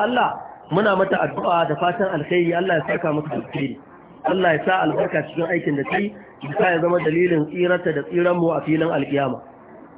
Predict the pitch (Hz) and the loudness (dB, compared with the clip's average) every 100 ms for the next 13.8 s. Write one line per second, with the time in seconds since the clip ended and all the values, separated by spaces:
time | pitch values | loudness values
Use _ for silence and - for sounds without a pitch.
0 | - 139 - 185 220 202 196 196 - - | -16 -10 -2 2 4 6 6 4 0 -8
1 | - - - - - 190 - 185 175 185 | -16 -20 -20 -18 -6 -2 0 2 0 2
2 | 196 160 175 170 139 131 117 - - - | 2 0 -2 -2 -4 -4 -10 -16 -20 -20
3 | - - - - - - - - - - | -20 -20 -20 -20 -20 -20 -20 -20 -20 -20
4 | - 196 - 180 208 190 185 175 202 220 | -4 -2 2 2 2 0 0 0 4 4
5 | 214 - - - - - 139 175 196 170 | 4 0 -6 -18 -20 -16 -2 2 2 2
6 | 175 165 160 165 170 165 160 170 175 175 | 2 2 2 2 2 -2 -2 0 0 0
7 | 151 156 143 151 139 123 156 175 - 208 | -2 -2 -2 -2 -2 -2 -2 0 2 2
8 | 185 165 175 170 175 135 131 127 - - | 0 0 0 0 0 -4 -6 -10 -18 -20
9 | - - - - 165 190 170 170 175 190 | -20 -20 -20 -8 -2 2 2 2 2 4
10 | 247 - - - - 143 190 202 170 165 | 2 0 -12 -20 -8 0 2 4 4 4
11 | 180 190 180 156 208 180 160 151 190 180 | 6 4 2 0 2 2 2 2 0 -2
12 | - - - 226 247 240 190 208 175 160 | -6 -20 0 6 6 6 6 4 2 0
13 | 185 185 180 175 160 151 139 139 | 0 2 2 2 2 0 -2 -4